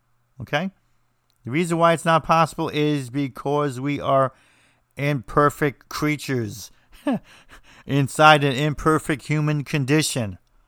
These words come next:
And we should not even try to strive to be perfect. It's a ridiculous thing.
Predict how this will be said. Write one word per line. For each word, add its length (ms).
And 340
we 200
should 180
not 240
even 260
try 260
to 120
strive 800
to 100
be 180
perfect. 480
It's 220
a 80
ridiculous 640
thing. 320